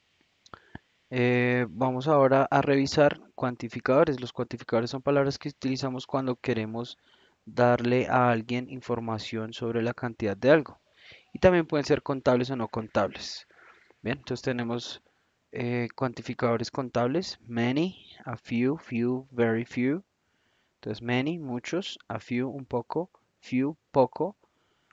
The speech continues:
Y very few, muy poco. A number of, un número de. Several, algunos. A large number of, un gran número de. A great number of, un gran número de también.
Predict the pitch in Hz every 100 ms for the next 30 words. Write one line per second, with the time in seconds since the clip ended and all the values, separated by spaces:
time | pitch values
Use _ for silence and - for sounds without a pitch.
0 | _ _ _ _ _ _ _ _ _ _
1 | _ _ _ _ _ 147 147 131 143 151
2 | 165 147 135 143 123 131 123 123 107 -
3 | - _ _ _ _ _ _ _ _ -
4 | 123 120 123 135 123 139 - 131 117 117
5 | 120 120 160 208 _ _ - - 135 139
6 | 170 190 190 120 110 123 139 175 214 -
7 | _ _ _ _ _ - - 123 113 123
8 | - 139 131 123 123 120 - - 123 113
9 | 117 120 120 127 120 123 202 _ _ _
10 | _ - - 127 127 123 123 123 120 127
11 | - 117 160 - 120 117 120 147 156 139
12 | 135 127 123 170 - 110 113 147